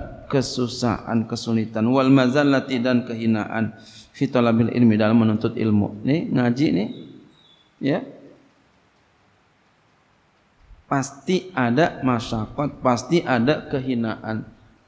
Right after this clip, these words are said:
Tahammul. Apa? Tabah.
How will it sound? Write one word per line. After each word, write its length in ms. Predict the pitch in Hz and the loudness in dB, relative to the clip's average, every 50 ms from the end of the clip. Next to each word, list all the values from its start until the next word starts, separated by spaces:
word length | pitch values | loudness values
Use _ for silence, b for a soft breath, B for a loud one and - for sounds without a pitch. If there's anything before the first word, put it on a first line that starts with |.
| _ _ - | _ _ -4
Tahammul. 800 | - 151 - 147 135 135 135 123 113 107 110 104 - - - - - - - - - _ _ _ _ - | -2 -2 0 0 2 2 2 2 0 0 -2 -4 -6 -8 -10 -12 -14 -18 -20 -20 -20 _ _ _ _ -6
Apa? 560 | - 131 123 131 113 98 - - - - - - - | -4 -2 0 0 -2 -2 -4 -12 -20 -20 -12 -6 -2
Tabah. 680 | 139 143 147 147 180 202 214 220 226 226 208 - | -2 -2 -2 -2 -2 -2 -2 -4 -6 -8 -10 -14